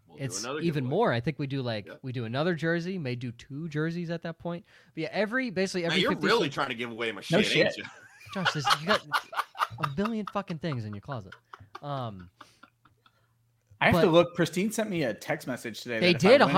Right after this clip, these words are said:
Speaker 2: hundred. Is that
Speaker 3: auction
Speaker 2: real?
Speaker 3: Yeah, I don't know. We both
Speaker 1: It was
Speaker 3: got
Speaker 1: a
Speaker 3: it, so.
Speaker 1: limited time thing. I completely forgot to hop
Speaker 3: Well, it
Speaker 1: on
Speaker 3: says
Speaker 1: there
Speaker 3: we have to
Speaker 1: and
Speaker 3: win
Speaker 1: I was like,
Speaker 3: today,
Speaker 1: "God
Speaker 3: so we
Speaker 1: damn it."
Speaker 3: still have, like, two hours. So.
Speaker 1: Oh,
Speaker 2: Oh.
Speaker 1: sweet.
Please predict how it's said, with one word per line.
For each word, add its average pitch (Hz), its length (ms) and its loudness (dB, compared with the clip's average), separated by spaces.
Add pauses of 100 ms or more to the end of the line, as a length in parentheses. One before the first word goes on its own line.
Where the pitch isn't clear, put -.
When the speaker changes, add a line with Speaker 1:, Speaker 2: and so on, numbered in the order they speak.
Speaker 2:
hundred. 131 120 4
Is 160 60 2
that 247 140 8
Speaker 3:
auction 190 120 0
Speaker 2:
real? 339 380 2 (100)
Speaker 3:
Yeah, 160 160 -4
I 208 80 0
don't 254 200 2
know. 180 200 6
We 156 160 2
both 175 160 6
Speaker 1:
It 190 100 8
was 175 120 8
Speaker 3:
got - 60 8
Speaker 1:
a - 20 6
Speaker 3:
it, 196 60 4
so. 175 40 -2
Speaker 1:
limited 170 420 0
time 147 280 2
thing. 127 240 -4
I 131 100 2
completely 123 560 -8
forgot 104 520 -6
to 95 120 -6
hop 98 160 -2
Speaker 3:
Well, 165 80 4
it - 40 2
Speaker 1:
on - 40 -4
Speaker 3:
says 208 140 4
Speaker 1:
there 247 60 2
Speaker 3:
we 247 40 6
have 226 120 8
to 214 40 2
Speaker 1:
and 202 60 4
Speaker 3:
win 202 100 2
Speaker 1:
I - 40 2
was - 100 -4
like, 156 80 -2
Speaker 3:
today, 165 240 4
Speaker 1:
"God 117 120 -4
Speaker 3:
so 139 120 -10
we 135 100 -4
Speaker 1:
damn 127 40 -8
it." - 20 -12
Speaker 3:
still 175 200 -2
have, 151 140 0
like, 127 320 -8
two 143 220 -4
hours. - 560 -4
So. - 180 -14 (540)
Speaker 1:
Oh, 160 120 -8
Speaker 2:
Oh. 123 140 -6
Speaker 1:
sweet. 160 180 -10